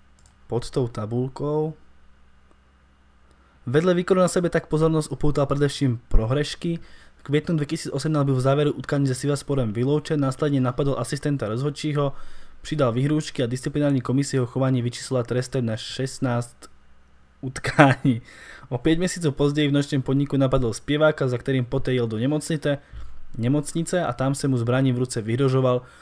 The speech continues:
což doprovodil varovným výstřelem do země.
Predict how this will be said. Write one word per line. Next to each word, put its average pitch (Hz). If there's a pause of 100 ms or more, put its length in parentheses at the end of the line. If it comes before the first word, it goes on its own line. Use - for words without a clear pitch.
(180)
což 113
doprovodil 139
varovným 127
výstřelem 123 (120)
do 170
země. 143